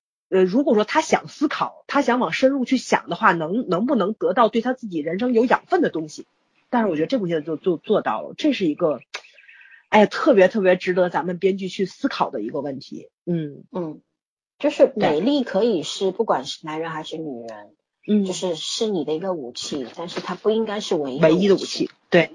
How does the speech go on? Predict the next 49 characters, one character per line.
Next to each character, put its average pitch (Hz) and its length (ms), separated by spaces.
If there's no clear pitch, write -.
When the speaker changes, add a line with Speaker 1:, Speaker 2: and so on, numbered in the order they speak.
Speaker 2:
对。 151 420
Speaker 1:
嗯。 185 220
Speaker 2:
反 190 240
过 247 100
来 247 180
讲， 139 380
如 180 140
果 202 100
是 185 140
它 202 160
是 220 160
你 170 100
的 135 140
铠 139 320
甲 139 180
的 - 80
话， - 460
那 151 400
也 139 160
不 151 140
是 143 340
真 208 200
的 233 120
能 185 160
够 165 80
保 143 220
护 180 160
你 151 140
的 120 120
铠 - 280
甲， - 220
Speaker 1:
嗯。 196 80
Speaker 2:
因 190 40
为 190 60
容 196 240
颜， 208 200
Speaker 1:
嗯。 220 60
Speaker 2:
美 208 120
丽 302 140
的 302 120
容 254 180
颜 269 200
总 226 240
是 - 160
会 147 600
老 143 220
去 - 280
的 160 100
嘛， 135 140